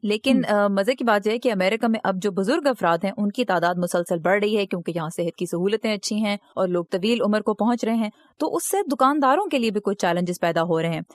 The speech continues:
Speaker 1: کیونکہ بہت سے جو بزرگ افراد ہیں وہ shopping کا وہ ماحول پسند نہیں کرتے جو نوجوان پسند کرتے ہیں۔ اب یہ ہے نا سوچنے والی بات۔ سو، اسی کے بارے میں امریکہ میں شاپرز اور ریٹیلرز وہ دونوں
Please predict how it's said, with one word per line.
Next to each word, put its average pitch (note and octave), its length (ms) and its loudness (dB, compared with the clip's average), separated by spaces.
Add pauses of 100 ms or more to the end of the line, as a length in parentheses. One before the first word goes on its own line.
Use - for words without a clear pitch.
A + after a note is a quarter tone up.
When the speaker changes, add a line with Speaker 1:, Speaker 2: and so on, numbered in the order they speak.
(120)
Speaker 1:
کیونکہ D4+ 400 0
بہت A3 360 0
سے D#4 80 -2
جو B3+ 140 2
بزرگ A#3 360 0
افراد G#3 320 2 (100)
ہیں G#3+ 140 0 (180)
وہ D4 140 2
shopping D4 380 2
کا D#4 80 0 (120)
وہ B3 140 2
ماحول B3 320 2
پسند A#3 300 -2
نہیں B3+ 180 2
کرتے A#3 320 0
جو G#3+ 260 0
نوجوان G#3+ 500 2
پسند G3+ 260 -2
کرتے - 240 -4
ہیں۔ F#3 140 -2 (220)
اب F#3 140 0
یہ F#3 120 0
ہے A3 80 4
نا E4 120 2
سوچنے G#3+ 320 0
والی F3+ 220 2
بات۔ E3 220 0 (460)
سو، B3 400 6 (120)
اسی D#4 360 0
کے C#4+ 140 2
بارے G#3 280 4
میں F#3 180 0 (140)
امریکہ G#3+ 460 4
میں D#3+ 100 -6 (120)
شاپرز A#3 560 0
اور F3+ 240 2 (240)
ریٹیلرز F#3+ 420 0 (360)
وہ A3+ 200 2
دونوں F#3 320 -2